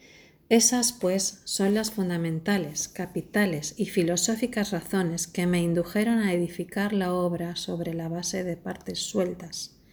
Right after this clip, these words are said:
conceptuando la obra como una partícula de la obra, y tratando al hombre como una fusión de partes de cuerpo y partes de alma,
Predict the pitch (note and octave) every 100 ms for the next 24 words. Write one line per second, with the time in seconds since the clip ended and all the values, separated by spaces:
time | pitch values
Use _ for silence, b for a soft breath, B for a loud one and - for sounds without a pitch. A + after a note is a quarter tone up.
0 | B B B B B G#3 G3 A3+ G#3+ A3+
1 | A3+ A#3 A#3+ G3 F#3+ G3+ G#3+ G#3 F#3 F#3
2 | G#3 A3+ A3 F3+ F#3 G3 - G#3 F#3+ E3
3 | D#3+ F3+ E3+ E3 - _ _ _ B B
4 | B B A3 G#3+ G#3 G#3 A3+ A#3 A3 G3+
5 | G#3+ G#3 G#3+ G#3+ F3+ F3+ G3+ A3+ A3 F#3+
6 | - G3 G3 F#3 - F3+ F#3 F#3+ F#3+ E3
7 | - F3 F3 - F#3 E3+ - F3+ - E3+
8 | - E3+ E3+ E3+ E3 E3